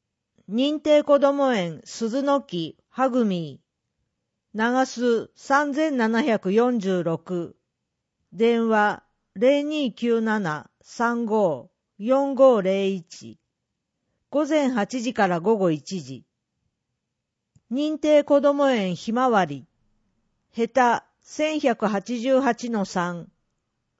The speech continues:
電話零二九七、四四、八三八四。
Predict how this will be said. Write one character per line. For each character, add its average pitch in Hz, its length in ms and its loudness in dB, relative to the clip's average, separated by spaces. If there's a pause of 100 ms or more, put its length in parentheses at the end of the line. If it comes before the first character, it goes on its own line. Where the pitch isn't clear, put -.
(140)
電 240 280 2
話 220 360 0 (240)
零 285 340 2
二 294 260 -4
九 233 280 0
七、 196 480 -4 (240)
四 254 340 0
四、 214 380 -2 (260)
八 - 300 -8
三 269 320 0
八 190 340 -6
四。 165 320 -4